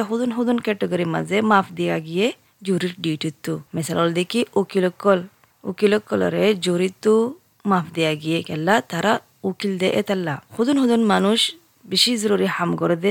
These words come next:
তারারে মাফ দিয়া গিয়ে। তুই এমার্জেন্সি ডক্টর হলে ইয়া নার্স হলে ইন্দিল্লা পেন্ডেমিকৰ টাইম মাজে তোমাৰিও মাফ দিয়া যাব।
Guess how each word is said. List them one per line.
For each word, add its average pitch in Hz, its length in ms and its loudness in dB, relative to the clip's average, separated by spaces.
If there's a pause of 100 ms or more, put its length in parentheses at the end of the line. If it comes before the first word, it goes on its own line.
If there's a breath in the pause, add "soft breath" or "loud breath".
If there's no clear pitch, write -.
(120)
তারারে 190 400 2
মাফ 202 320 2
দিয়া 156 180 -2 (100)
গিয়ে। 156 220 -4 (320)
তুই 220 200 0
এমার্জেন্সি 180 640 2
ডক্টর 160 420 0
হলে 185 320 2 (220)
ইয়া 180 240 2 (320)
নার্স 180 380 2
হলে 196 260 2
ইন্দিল্লা 160 420 0
পেন্ডেমিকৰ 202 680 -2
টাইম 175 200 -2
মাজে 156 280 -4 (140)
তোমাৰিও 190 400 2
মাফ 180 300 2
দিয়া 147 260 -6
যাব। 143 260 -4